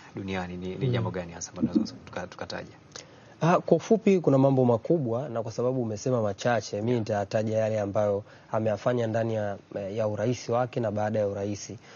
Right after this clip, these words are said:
Speaker 2: Kwa mimi nadhani mambo kadhaa makubwa, moja kabisa ni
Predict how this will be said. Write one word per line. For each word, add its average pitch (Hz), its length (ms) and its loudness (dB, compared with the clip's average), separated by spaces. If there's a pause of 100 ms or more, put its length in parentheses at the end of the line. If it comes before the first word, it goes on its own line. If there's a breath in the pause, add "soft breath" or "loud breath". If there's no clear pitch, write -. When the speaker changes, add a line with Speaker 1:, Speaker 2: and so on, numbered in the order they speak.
(180 loud breath)
Speaker 2:
Kwa 131 160 2
mimi 156 200 4
nadhani 131 640 2 (120)
mambo 127 360 2
kadhaa 120 560 0
makubwa, 120 640 -2
moja 139 300 0
kabisa 113 420 -2
ni 107 240 -4